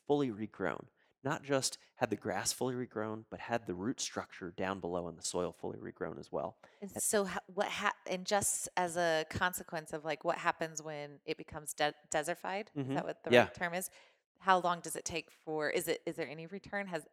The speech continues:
Speaker 2: have they been able to rehabilitate something
Speaker 1: Yeah.
Speaker 2: that's already been that way?
Speaker 1: Yeah, we've got a lot of projects going on where we're trying to re-, you know, regreen deserts. I mean,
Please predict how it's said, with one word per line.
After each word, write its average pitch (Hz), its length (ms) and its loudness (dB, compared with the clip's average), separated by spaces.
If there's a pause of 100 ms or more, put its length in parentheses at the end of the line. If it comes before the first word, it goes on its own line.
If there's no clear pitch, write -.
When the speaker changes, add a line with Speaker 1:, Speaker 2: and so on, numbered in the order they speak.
(100)
Speaker 2:
have 156 140 -14
they 160 80 -2
been 151 160 -6
able 151 220 -8
to 147 80 -8
rehabilitate 147 840 -8
something 165 180 4
Speaker 1:
Yeah. 151 120 8
Speaker 2:
that's 156 180 -6
already 151 220 0
been 143 160 -8
that 156 160 -8
way? 135 160 0
Speaker 1:
Yeah, 135 100 10
we've 123 220 6
got 135 100 8
a 120 40 6
lot 113 160 8
of 107 40 -2
projects 110 360 0
going 98 220 2
on 98 200 0
where 92 160 4
we're 95 80 2
trying 95 240 -2
to 95 80 -4
re-, 90 180 -2 (420)
you 107 120 -8
know, 90 260 -4
regreen 98 540 -2
deserts. 90 400 0
I - 20 6
mean, 139 160 6